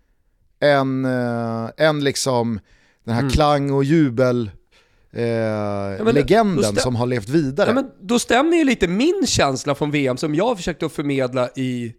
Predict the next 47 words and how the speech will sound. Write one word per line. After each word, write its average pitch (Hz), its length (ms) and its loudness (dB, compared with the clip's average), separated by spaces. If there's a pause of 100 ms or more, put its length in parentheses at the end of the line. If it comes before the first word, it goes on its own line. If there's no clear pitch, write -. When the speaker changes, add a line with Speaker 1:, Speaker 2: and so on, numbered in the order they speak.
Speaker 2:
Toto 156 220 -2
Balutto. 147 540 -2 (320)
Att, - 460 -4
alltså, 147 160 -4
vi, 135 480 -8
vi 156 200 -6
var 220 80 -2
ett - 80 -6
stort - 580 -4
gäng 123 260 -4
och 127 100 -4
jag 135 60 -4
menar, 135 160 -4
vi 143 100 -4
kan 226 120 -4
ju 240 40 -6
knappast 151 360 -4
ha 139 80 -4
varit 123 260 -4
de, 120 200 -8 (340)
de, 143 300 -2
de 143 180 0
enda. 131 600 0
Vi 131 240 -8
är 151 40 -2
inte 160 220 -4
unika, 143 440 -4
jag, 123 440 -2
jag 131 180 -2
och 123 80 -4
mitt 190 300 -8
gäng 113 240 -8
som 123 160 -12
satt 127 200 -10
och 113 60 -12
kollade 117 340 -6
och 110 160 -8
drack 117 180 -12
folköl 113 500 -8
under, 107 260 -12 (460)
under 135 240 -2
den 120 180 0
heta 127 460 -4
V 123 200 -4
M-sommaren 113 500 -8
nittonhundranittiofyra. 110 1000 -10 (340)
Eh, 131 180 -4